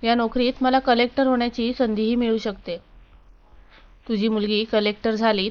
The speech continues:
तर तुला आवडेल ना?" सायलीने आईचा हात हातात घेत विचारले. सायलीचं बोलणं ऐकून क्षणभर शालिनी आपल्या मुलीच्या स्वप्नात हरवली.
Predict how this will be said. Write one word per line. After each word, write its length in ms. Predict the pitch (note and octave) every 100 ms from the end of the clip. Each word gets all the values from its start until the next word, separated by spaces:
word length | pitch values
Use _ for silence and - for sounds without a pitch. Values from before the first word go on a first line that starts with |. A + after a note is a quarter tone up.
| -
तर 100 | A3 -
तुला 180 | A#3+
आवडेल 320 | A3+ G3+ G3+ A3+
ना?" 200 | G#3+ G#3+ - _ - - - - - - -
सायलीने 460 | B3 A#3+ A#3+ A3+
आईचा 420 | B3 A3+ A3 A3 A3
हात 280 | G#3 G#3
हातात 240 | G#3+ G3 G3
घेत 260 | G3+ G3+
विचारले. 420 | G#3+ G3 F#3+ F#3+ G3 - - - - _ - - - - -
सायलीचं 440 | G#3+ F#3+ G3 G3 G#3
बोलणं 280 | F#3 F#3 G#3
ऐकून 320 | G3+ G3+ F#3+ - - - - _ -
क्षणभर 380 | B3 A#3+ A#3 A3+
शालिनी 500 | B3+ A3+ A#3 A3+ A3+
आपल्या 380 | A3+ A3 G3+ G#3 - _ _ _ _ - - -
मुलीच्या 380 | A3 A3 A3 A3+
स्वप्नात 440 | A3 F#3+ F#3+ G3
हरवली. 320 | F#3+ F#3 F3